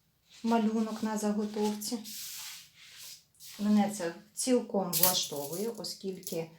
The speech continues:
зможу вишити викройку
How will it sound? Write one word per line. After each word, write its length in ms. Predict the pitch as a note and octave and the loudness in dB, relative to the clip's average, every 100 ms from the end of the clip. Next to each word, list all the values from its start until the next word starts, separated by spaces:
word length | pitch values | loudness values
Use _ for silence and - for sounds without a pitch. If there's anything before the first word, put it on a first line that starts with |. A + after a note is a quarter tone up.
| - _ _ _ _ - - | -20 _ _ _ _ -16 -8
зможу 580 | E3+ G3 F#3+ F3+ F#3 | -2 2 4 4 2
вишити 840 | E3+ F#3 F3+ F3 - E3 E3 D#3 D#3+ - - - - - - C3+ C#3 - - _ _ - - | 0 -2 -2 0 0 0 -2 -4 -4 -10 -20 -20 -20 -18 -20 -18 -20 -20 -20 _ _ -20 -16
викройку 880 | F3 E3 E3+ E3 - G3+ G#3 G#3+ | -10 -2 -2 -2 -2 -4 -4 -6